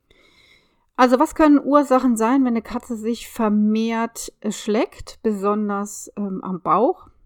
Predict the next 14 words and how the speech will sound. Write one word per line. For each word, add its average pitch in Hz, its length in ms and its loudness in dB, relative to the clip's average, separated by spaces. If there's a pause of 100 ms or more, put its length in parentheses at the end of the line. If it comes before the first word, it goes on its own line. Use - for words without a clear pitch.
(160)
Das 220 220 -6
können 233 240 -4
erstmal 208 640 -4 (440)
tatsächlich 240 680 -4
mal 208 360 4
wieder, 196 560 0 (200)
aber 220 200 4
es 214 120 0
ist 180 340 -10
wirklich 226 420 -2
so, 226 360 -4 (320)
irgendwelche 240 340 2
Schmerzzustände 208 880 -6
sein. 165 440 -10